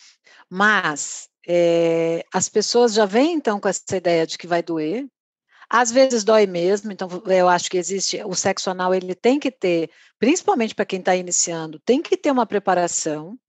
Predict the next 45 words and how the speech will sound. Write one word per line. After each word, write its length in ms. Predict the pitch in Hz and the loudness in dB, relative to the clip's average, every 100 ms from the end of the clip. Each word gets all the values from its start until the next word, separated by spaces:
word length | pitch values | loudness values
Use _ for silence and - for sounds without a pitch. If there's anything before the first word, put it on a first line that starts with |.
| _ _ - | _ _ -16
né, 180 | 170 180 | -12 -10
porque 280 | 185 170 | -8 -6
tem 200 | 185 190 | -4 -4
todo 380 | 185 226 262 277 | -2 0 0 0
um, 160 | 262 208 - - - - | -4 -6 -12 -20 -20 -14
um, 120 | 190 | -10
um, 520 | 208 240 196 190 180 170 - _ | -10 -6 -6 -6 -10 -14 -20 _
um 180 | 202 196 | -4 -2
jeito 640 | 160 185 233 311 311 - | 2 6 8 8 6 4
ali 600 | 196 190 220 240 190 156 - _ | 2 4 4 4 4 0 -8 _
do 180 | 190 | -2
reto 460 | 180 160 180 214 196 | -2 2 4 4 0
funcionar, 680 | 190 190 196 180 170 190 196 | -12 -8 -6 -2 0 2 2
dos 200 | 180 175 | -2 -4
esfíncteres 580 | 180 - 226 - 202 - | -4 -4 -6 -2 -4 -4
funcionar, 540 | 196 - 180 190 240 | -10 -8 -6 -4 -6
que 120 | - | -6
não 140 | 208 202 | -10 -4
é 260 | 226 262 | 0 0
assim, 420 | 339 - - 220 | 0 -2 -4 -4
tipo, 240 | 220 196 - | -6 -10 -10
que 100 | 196 | -8
nem 240 | 190 190 | -4 -4
vagina, 600 | 170 160 139 165 208 339 381 _ _ _ | -2 -4 -6 -8 -8 -10 -12 _ _ _
não 260 | 175 208 196 | -6 -2 0
é 120 | 190 | 0
mesmo, 420 | 170 185 226 247 | 0 0 0 -2
e 100 | 208 | 0
mesmo 280 | 214 262 254 | 4 4 4
uma 100 | 247 | 0
vagina 460 | 208 190 190 202 180 - - | 0 -2 -4 -4 -6 -10 -6
tensa 640 | - 233 220 190 - 180 160 - _ _ _ - | 0 2 4 2 2 2 0 -4 _ _ _ 2
pode 280 | 220 214 | 4 4
provocar 460 | 202 214 185 196 196 | 0 -2 0 0 0
dor, 380 | 170 180 202 330 | 2 4 4 4
então 300 | 240 190 220 | 2 2 2
você 140 | 226 | 4
imagina 420 | 226 214 196 247 | 2 2 0 0
uma 120 | 294 247 | 2 2
vagina, 540 | 240 196 190 190 175 | 2 0 -2 -4 -4
né, 220 | 175 170 185 | -4 -8 -2
né, 160 | 202 | -2
que 140 | 208 202 | -2 -2
tem 180 | 208 | 0
ali 340 | 196 190 214 | 0 2 2